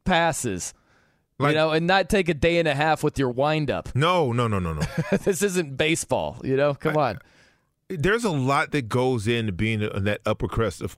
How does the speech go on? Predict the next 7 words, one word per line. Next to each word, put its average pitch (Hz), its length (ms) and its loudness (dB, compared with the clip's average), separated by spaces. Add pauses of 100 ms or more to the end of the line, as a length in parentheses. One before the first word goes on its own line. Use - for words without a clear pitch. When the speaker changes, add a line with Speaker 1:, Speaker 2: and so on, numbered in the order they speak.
Speaker 2:
of, 101 160 -2
of 90 160 -6
quarterback. 78 540 -4 (2000)
It, 156 180 0
it's 151 160 -2
a 131 80 2
lot. 120 480 0